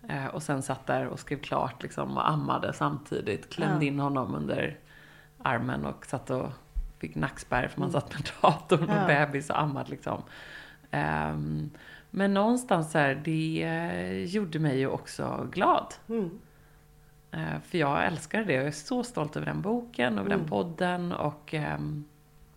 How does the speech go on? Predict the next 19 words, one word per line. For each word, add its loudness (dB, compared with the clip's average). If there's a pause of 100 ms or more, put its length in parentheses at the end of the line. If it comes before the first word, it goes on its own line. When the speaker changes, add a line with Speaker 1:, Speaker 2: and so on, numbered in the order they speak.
(220)
Speaker 1:
då 0
är 2
det 0
ju 2
toppen. -2
Speaker 2:
Mm. -4 (720)
Speaker 1:
Eh, -4
och -2
då 2
tänker 0
jag 2
att -12
folk -4
får -4
respektera -6
det -2
också. -4 (200)
Speaker 2:
Mm. -4 (580)
Speaker 1:
Eh, -8